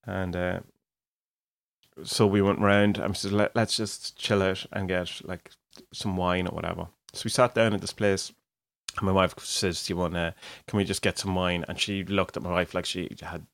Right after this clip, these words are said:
two heads and says, uh, um, "I don't know who," uh, or something like this, I don't know, and had to go away and talk to the boss and something and come back and was going, "What is with this fucking country?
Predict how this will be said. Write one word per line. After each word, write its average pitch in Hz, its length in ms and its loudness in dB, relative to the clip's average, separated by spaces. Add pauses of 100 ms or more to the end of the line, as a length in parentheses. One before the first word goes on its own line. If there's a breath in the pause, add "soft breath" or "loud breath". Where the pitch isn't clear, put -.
two 101 220 0
heads 90 440 0 (260 loud breath)
and 107 120 -8
says, 92 120 -4
uh, 92 220 -2
um, 92 320 -2
"I 82 100 -6
don't 95 200 -4
know 92 200 0
who," 98 240 2 (120)
uh, 82 180 -4
or - 60 -12
something 85 320 -4
like - 160 -12
this, - 180 -10
I 92 60 2
don't 87 100 0
know, 82 120 -2 (220 loud breath)
and 101 120 -6
had 92 140 -2
to - 40 -12
go 101 80 0
away 92 220 4
and 85 100 -2
talk 95 240 2
to - 80 -10
the 87 80 -6
boss 95 500 4
and 95 160 -10
something 92 400 -4
and 87 160 -6
come 90 140 -10
back 90 300 4
and 87 100 -8
was 85 80 -10
going, 92 220 -4 (300 loud breath)
"What 135 300 8
is 104 200 2
with 113 240 4
this 107 200 0
fucking 110 360 2
country? 98 480 -2